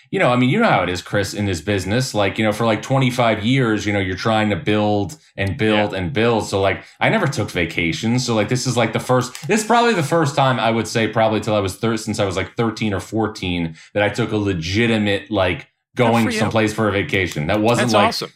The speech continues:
Speaker 1: like, I visited friends in L A and stuff, but I was, like, at U C L A practice before I met them on Sunset.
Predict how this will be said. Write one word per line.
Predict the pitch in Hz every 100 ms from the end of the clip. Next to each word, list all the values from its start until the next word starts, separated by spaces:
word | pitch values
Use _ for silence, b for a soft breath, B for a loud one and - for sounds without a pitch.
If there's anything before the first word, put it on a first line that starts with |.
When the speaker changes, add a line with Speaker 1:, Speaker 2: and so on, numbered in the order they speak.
| b b b
Speaker 1:
like, | 139
I | 175 202
visited | 202 160 170 135
friends | - 143 151 135
in | 135
L | 123 117
A | 117 127
and | 131
stuff, | 139 131
but | 123
I |
was, | 117 107
like, | 113
at | 110
U | 117
C | 120 123
L | 110
A | 113
practice | 110 95 85 85
before | 85 98 95
I |
met | 92 92
them | 92
on | 82
Sunset. | 80 95 87 - 139